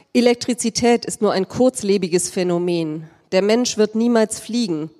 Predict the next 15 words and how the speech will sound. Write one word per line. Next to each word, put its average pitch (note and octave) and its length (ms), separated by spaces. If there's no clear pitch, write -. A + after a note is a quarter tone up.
Es - 160
gibt - 220
einen G3 260
Weltmarkt A3+ 640
für G#3+ 200
vielleicht F#3 400
fünf A#3 380
Computer. G3+ 720
All G#3 180
das G#3+ 440
haben A3+ 240
einst - 360
kluge B3 320
Menschen G#3 400
geglaubt. E3+ 720